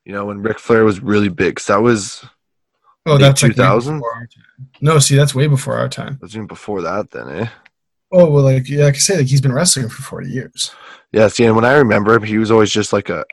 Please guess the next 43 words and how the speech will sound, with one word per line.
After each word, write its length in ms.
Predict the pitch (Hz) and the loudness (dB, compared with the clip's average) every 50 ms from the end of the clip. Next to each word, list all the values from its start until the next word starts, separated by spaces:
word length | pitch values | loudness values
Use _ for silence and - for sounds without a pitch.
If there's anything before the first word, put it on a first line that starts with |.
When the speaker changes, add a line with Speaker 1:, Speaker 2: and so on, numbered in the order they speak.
| - | -2
Speaker 1:
average 400 | - 110 107 104 98 98 95 90 | 2 2 4 2 2 0 -6 -8
wrestler. 500 | - 78 - - - - - - - - - _ _ _ _ _ _ _ _ _ _ _ _ _ - | -8 -10 -10 -10 -12 -10 -10 -10 -10 -12 -14 _ _ _ _ _ _ _ _ _ _ _ _ _ 0
Speaker 2:
Well, 140 | 180 180 175 | 2 4 6
yeah, 240 | 185 220 226 - | 6 6 4 2
'cause 220 | - - - 131 113 | -2 -4 -4 -2 2
he 80 | 135 | 2
was 180 | 135 131 - - | 2 2 2 0
so 140 | - 139 127 | 0 -2 -2
damn 240 | 127 113 110 110 123 | -4 -6 -8 -6 -4
old. 360 | 190 220 185 147 131 - - - - - 147 - - | -2 0 0 0 -2 -2 -6 -8 -8 -10 -10 -10 -14
<laughs> 260 | _ _ - - - | _ _ -16 -8 -6
Speaker 1:
I 80 | 101 101 | -6 -4
guess 300 | - - 107 120 113 - | -2 -2 -2 -2 -2 -2
so. 220 | - - 110 120 | -2 0 2 2
I'm 140 | 110 101 104 | 2 0 0
looking 240 | 110 - - 113 104 | -4 -4 -4 -6 -6
at 80 | 98 98 | -6 -4
it 40 | |
Speaker 2:
Like, 80 | 98 98 | -4 -4
Speaker 1:
right 140 | 98 92 98 | -4 -4 -4
now. 340 | 110 117 123 113 104 110 _ - | -6 -6 -6 -6 -8 -10 _ -10
Speaker 2:
like, 140 | 160 143 - 175 156 143 135 127 139 | -10 -8 -8 -8 -8 -8 -10 -8 -6
like, 140 | 160 151 | -4 -4
his 200 | 135 180 175 151 | 0 0 0 0
best 440 | 131 139 165 180 196 - - - - | 0 2 2 0 0 0 -4 -4 -2
years 560 | 143 143 143 139 135 135 123 - - - _ _ _ _ _ _ _ _ _ _ _ _ - | 2 2 4 4 4 2 0 -2 -6 -8 _ _ _ _ _ _ _ _ _ _ _ _ -8
are 120 | 127 123 | -6 -4
obviously 400 | 127 135 143 143 - - - 139 | 0 0 2 2 2 2 2 2
when 180 | 127 131 131 127 | 2 2 2 2
he 120 | 127 123 | 0 0
was 120 | 123 117 113 | 0 -2 -4
in 80 | 113 110 | -6 -6
W 280 | 117 113 110 113 110 | -4 -4 -4 -4 -6
C 200 | 104 - - 110 | -6 -6 -6 -6
W. 380 | 107 107 104 107 113 123 131 135 - _ _ _ _ - | -6 -6 -6 -4 -4 -2 -4 -4 -4 _ _ _ _ -14
Speaker 1:
Damn, 760 | - 123 120 123 123 120 113 110 104 98 92 80 - - 107 | -12 -10 -10 -8 -8 -6 -6 -6 -6 -6 -8 -10 -8 -4 0
nineteen 500 | 107 113 127 131 113 - - 131 123 113 | 2 2 2 0 0 0 0 0 0 0
seventy-two 640 | - - 117 117 113 117 113 110 101 - - 113 110 | 0 0 0 2 2 2 2 0 0 0 0 0 0
he 160 | 104 120 131 | 0 -2 -6
de-, 100 | 185 196 87 - _ _ _ _ _ _ _ _ _ _ _ _ _ _ _ - | -8 -10 -12 -12 _ _ _ _ _ _ _ _ _ _ _ _ _ _ _ -8
debuted. 520 | - 104 98 90 104 104 107 101 95 78 - | -6 -6 -6 -4 -4 -4 -2 -2 -4 -4 -4
Speaker 2:
Debuted, 460 | - 135 131 135 135 135 131 127 110 - - | -2 -2 -2 0 0 0 0 -2 -4 -8 -12
yeah. 200 | 123 120 123 120 | -10 -8 -8 -8